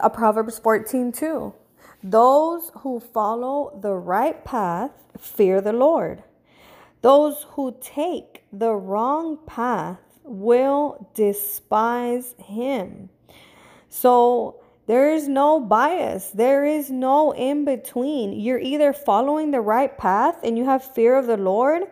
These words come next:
or you're in the wrong path and you despise him. Proverbs nineteen three says, "People ruin their lives by their own foolishness.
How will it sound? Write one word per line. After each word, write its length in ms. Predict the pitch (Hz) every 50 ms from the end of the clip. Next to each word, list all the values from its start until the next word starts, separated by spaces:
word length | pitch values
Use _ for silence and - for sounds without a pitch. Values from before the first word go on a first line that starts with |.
| - _ _ _ - - - - - - -
or 180 | - 262 269
you're 180 | 262 247 269 277
in 100 | 277 262
the 120 | 254 247
wrong 600 | 233 208 208 220 233 254 269 277 285 294 294 - - _ _
path 640 | - - - 240 262 285 277 - 180 185 - - - -
and 200 | 247 240 226 226
you 120 | 233 240
despise 800 | 208 226 226 226 226 - - - 208 220 247 262 269 254 254 -
him. 360 | 202 165 165 165 160 165 - _ _ _ _ _ _ _ _ _ _ _ _ _ _ _ _ _ _ _ _ _ _ _ _ _
Proverbs 440 | - 269 240 247 285 311 285 262 -
nineteen 640 | 262 262 330 370 - - - - 240 202 190 180
three 280 | 185 - 170 170 170 165
says, 560 | - - 170 165 165 180 208 226 - - - _ _ - - - _ _ -
"People 800 | - - - 302 330 349 359 - - 214 190 185 185 185 - -
ruin 760 | 220 196 196 214 254 285 311 320 330 330 330 339 339 320 - -
their 340 | 226 208 226 226 220 220 208
lives 760 | 190 185 180 196 220 226 208 180 160 180 180 190 - - - -
by 380 | 196 185 214 220 226 220 208
their 400 | 202 196 202 196 202 190 - - - _
own 600 | - 226 220 233 247 269 285 294 302 302 311 302 - 214 - - _ _
foolishness. 1000 | - 226 226 233 220 202 202 - - - 180 175 - - 180 - - - -